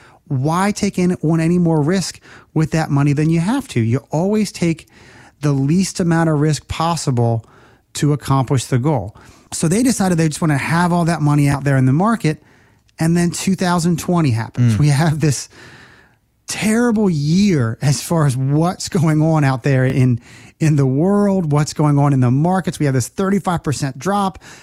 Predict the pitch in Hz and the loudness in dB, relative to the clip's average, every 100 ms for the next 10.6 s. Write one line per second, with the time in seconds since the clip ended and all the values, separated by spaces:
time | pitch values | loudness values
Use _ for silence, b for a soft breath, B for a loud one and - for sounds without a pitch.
0 | B 151 147 - 180 190 190 185 160 131 | B -4 -4 -4 -2 0 2 0 0 -2
1 | 175 185 180 160 160 175 139 185 165 165 | -2 -2 0 -2 0 -2 -4 -4 -2 -2
2 | 139 - 180 180 175 175 160 156 143 - | -4 -4 -2 -2 -2 -2 -2 -4 -4 -6
3 | 147 156 165 165 139 151 147 151 156 - | -6 -4 -6 -6 -6 -6 -4 -4 -6 -6
4 | 139 175 185 156 139 - B B B B | -6 -4 -4 -2 -4 -6 B B B B
5 | B B B _ _ _ - - 175 214 | B B B _ _ _ -10 -4 -2 0
6 | 247 - 233 233 175 131 127 123 139 147 | -2 -2 -2 -2 0 2 2 0 -2 -4
7 | 147 139 127 135 170 170 160 147 143 147 | -2 0 0 0 -2 0 -2 -2 -6 -8
8 | - - - 190 190 180 147 - 180 196 | -12 -16 -8 -2 -2 0 -2 -4 -6 -2
9 | 151 123 - 127 151 156 156 - 139 131 | 0 -2 -4 -2 -2 0 -2 0 -2 0
10 | 135 123 139 151 160 135 | -2 0 -2 0 -2 -2